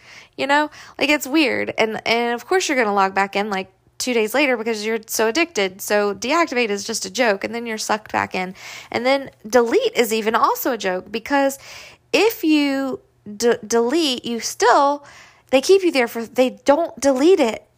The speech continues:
for a thirty-day period. Now, I get, like, maybe this is a good business, this is a very good business practice, okay? But it's also could be kind to the subscriber, 'cause maybe I decide I'm gonna delete in a moment of impulse,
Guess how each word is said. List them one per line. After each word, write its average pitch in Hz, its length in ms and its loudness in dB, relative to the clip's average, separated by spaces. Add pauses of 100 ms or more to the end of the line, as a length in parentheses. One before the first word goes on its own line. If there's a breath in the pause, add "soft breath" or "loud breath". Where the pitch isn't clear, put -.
(120)
for - 220 -4
a 226 80 0
thirty-day 269 600 0
period. 226 400 -2
Now, 254 260 0
I 339 120 0
get, 269 280 0
like, 214 280 -4
maybe 214 520 -4
this 226 220 -6
is 220 140 -10
a 220 60 -10
good 214 200 -4
business, 196 420 -6
this 208 140 -8
is - 60 -4
a 185 60 0
very 185 340 0
good 147 160 -8
business 160 340 0
practice, - 480 -10
okay? - 240 -8 (380 loud breath)
But 220 140 4
it's 220 220 -4
also 330 300 2
could 320 220 -4
be 285 100 0
kind 226 680 -6 (380 soft breath)
to 269 120 -4
the 233 120 -2
subscriber, 208 560 -2
'cause 240 240 -8
maybe 233 280 -2
I 240 180 0
decide 220 340 -4
I'm 214 120 -2
gonna 208 180 -4
delete 202 380 -6
in 190 60 -6
a 196 40 -2
moment 190 360 -2
of 185 300 -6 (180)
impulse, 196 560 -2